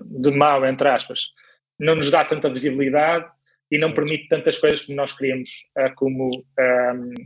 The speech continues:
Speaker 1: como ter o nosso token, o nosso kai num, num R C vinte, ehm, mas isso acabou por ser, eh, por ser também mitigado agora, agora com, com a questão da Bipro. Ehm,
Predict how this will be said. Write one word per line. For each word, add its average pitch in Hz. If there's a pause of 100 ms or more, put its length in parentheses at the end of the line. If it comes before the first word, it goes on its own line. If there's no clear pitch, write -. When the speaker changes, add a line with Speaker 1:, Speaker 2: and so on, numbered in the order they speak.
Speaker 1:
como 135
ter 143 (420)
o 139
nosso 139
token, 147
o -
nosso 131
kai 131
num, 127 (280)
num 131
R 131
C 135
vinte, 170 (560)
ehm, 131 (100)
mas 135
isso 143
acabou 139
por 135
ser, 127 (200)
eh, 120
por -
ser 127
também 127
mitigado 123
agora, 123
agora 123
com, 120 (560)
com 143
a 139
questão 147
da 143
Bipro. 143 (540)
Ehm, 127